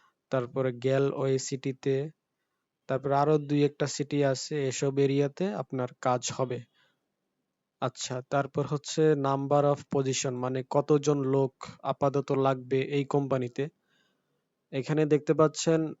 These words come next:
এক হাজার আটশো, অর্থাৎ আঠারোশোটা পজিশন খালি আছে। ইন্টারন্যাশনাল, শুধু ইন্টারন্যাশনাল যারা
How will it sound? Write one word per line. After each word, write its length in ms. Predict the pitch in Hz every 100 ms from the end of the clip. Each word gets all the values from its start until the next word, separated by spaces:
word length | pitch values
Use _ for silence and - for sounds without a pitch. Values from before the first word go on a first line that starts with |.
| _ _ _ _ -
এক 240 | 151 143
হাজার 320 | - 147 156 156
আটশো, 580 | - 135 - - 120 104 _ _ _ -
অর্থাৎ 680 | 139 131 _ - 147 139 -
আঠারোশোটা 1300 | 143 143 156 156 151 - 160 151 151 - 147 147 147 - _ _ _ _ -
পজিশন 600 | 147 139 139 - 147 147
খালি 360 | 147 143 139 139
আছে। 300 | 117 - 147 _ _ _ _ _ _ _ _ _
ইন্টারন্যাশনাল, 800 | - 147 143 147 143 139 147 151 151
শুধু 340 | - 135 143
ইন্টারন্যাশনাল 840 | - 143 143 139 139 147 151 170 202 _ _ _ _ _ _ _ _ _ _ _ _ _ _ _ _ _ _ 247
যারা 380 | 139 139 135 131